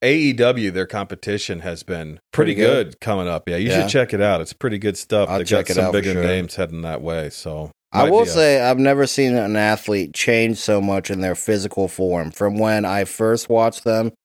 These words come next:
Speaker 2: to now. It's like if you look at the old version of The Rock wrestling, he was still in shape, but he almost looked pudgy.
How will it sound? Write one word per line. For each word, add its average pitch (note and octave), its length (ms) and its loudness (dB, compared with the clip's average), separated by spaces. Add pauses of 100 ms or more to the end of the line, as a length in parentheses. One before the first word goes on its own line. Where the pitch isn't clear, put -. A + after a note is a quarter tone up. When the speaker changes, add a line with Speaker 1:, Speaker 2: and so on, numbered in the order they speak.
(280)
Speaker 2:
to F#2+ 100 -6
now. F2 340 -2 (480)
It's A#2+ 220 -2
like C#3 200 2
if B2+ 80 -2
you D3+ 120 0
look D3+ 160 0
at C#3 80 0
the A2+ 160 0
old B2 240 2
version C3 300 0
of B2+ 100 -2
The B2 80 0
Rock A#2 260 2
wrestling, C3+ 540 -2 (340)
he C#3+ 80 0
was A3 160 0
still D3 320 2
in B2 80 0
shape, A#2+ 380 0
but A2+ 140 2
he C#3 300 2 (240)
almost C3+ 400 0
looked B2 300 -2
pudgy. G2+ 540 -2